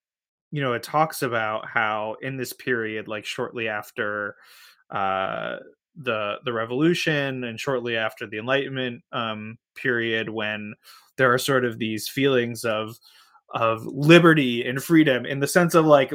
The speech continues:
men, you know, being on the street and being, like, hostile and violent towards women and, and, like you said, licentiousness, like,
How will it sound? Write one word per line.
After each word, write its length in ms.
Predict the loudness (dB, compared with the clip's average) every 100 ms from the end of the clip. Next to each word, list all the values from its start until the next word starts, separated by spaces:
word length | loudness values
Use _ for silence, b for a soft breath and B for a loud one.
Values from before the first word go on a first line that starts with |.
| -8
men, 480 | -2 0 0 -8 -14 _ _
you 160 | -6
know, 280 | -4 -6 -10 -16 0
being 280 | 2 2 -2
on 160 | -4
the 60 | -4
street 380 | -4 -4 -6 -8
and 160 | -14 -12
being, 260 | -10 -10
like, 240 | -10 -12 -12 _ _ _ _ _ _
hostile 560 | 0 0 2 0 0 0
and 140 | 0
violent 440 | 0 0 -4 -10
towards 320 | -8 -6 -6 0
women 480 | 2 4 2 0
and, 180 | -4 -8
and, 260 | -8 -8 -6
like 140 | -6
you 60 | -6
said, 180 | -6 -6
licentiousness, 880 | -6 -6 -6 -6 -8 -6 -6 -6 -4
like, 300 | -4 -4